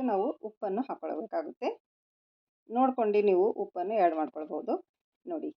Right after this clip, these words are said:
ಎಲ್ಲವನ್ನು ಹಾಕಿದ ಮೇಲೆ ನಾವು ಒಂದ್ಸರಿ ಚೆನ್ನಾಗಿ ಒಂದ್ಸರಿ ಮಿಕ್ಸ್ ಮಾಡ್ಕೊಳ್ಳೋಣ. ಫುಲ್ ರವೆ, ಮೊಸರು ಮತ್ತು ಎಲ್ಲ ಉಪ್ಪು ಎಲ್ಲ ಚೆನ್ನಾಗಿ ಮಿಕ್ಸ್ ಆಗಬೇಕು, ಅಲ್ಲಿವರೆಗೆ ನಾವು ಮಿಕ್ಸ್ ಮಾಡ್ಕೊಳ್ಬೇಕು ನೋಡಿ. ಈ ಥರ ನಾನು ಈ ಹಿಟ್ಟನ್ನು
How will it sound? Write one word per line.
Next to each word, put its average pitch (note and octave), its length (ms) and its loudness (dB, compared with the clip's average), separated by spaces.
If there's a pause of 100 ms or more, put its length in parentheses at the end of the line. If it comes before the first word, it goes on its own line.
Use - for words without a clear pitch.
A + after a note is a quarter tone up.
(140)
ಎಲ್ಲವನ್ನು F3 380 0
ಹಾಕಿದ E3+ 360 -6
ಮೇಲೆ F#3 220 -2
ನಾವು C4 160 8
ಒಂದ್ಸರಿ A#3+ 220 0 (100)
ಚೆನ್ನಾಗಿ F#3 360 4
ಒಂದ್ಸರಿ A#3+ 240 2 (140)
ಮಿಕ್ಸ್ E4 240 6
ಮಾಡ್ಕೊಳ್ಳೋಣ. - 380 0 (840)
ಫುಲ್ C#4+ 220 -2
ರವೆ, G#3+ 180 12 (120)
ಮೊಸರು F#3+ 280 4 (120)
ಮತ್ತು E3+ 200 -2 (180)
ಎಲ್ಲ E3 140 0 (920)
ಉಪ್ಪು G#3 340 -6
ಎಲ್ಲ E3+ 120 4 (300)
ಚೆನ್ನಾಗಿ F#3 380 4
ಮಿಕ್ಸ್ G3 240 -6
ಆಗಬೇಕು, D#3 280 -8 (120)
ಅಲ್ಲಿವರೆಗೆ F#3 480 0
ನಾವು F#3+ 140 0 (120)
ಮಿಕ್ಸ್ B3 220 4
ಮಾಡ್ಕೊಳ್ಬೇಕು - 500 -10 (480)
ನೋಡಿ. D#3 220 -6 (760)
ಈ C4+ 220 -2
ಥರ A3 100 4 (160)
ನಾನು E3 160 0 (140)
ಈ - 20 6 (120)
ಹಿಟ್ಟನ್ನು F3 400 -4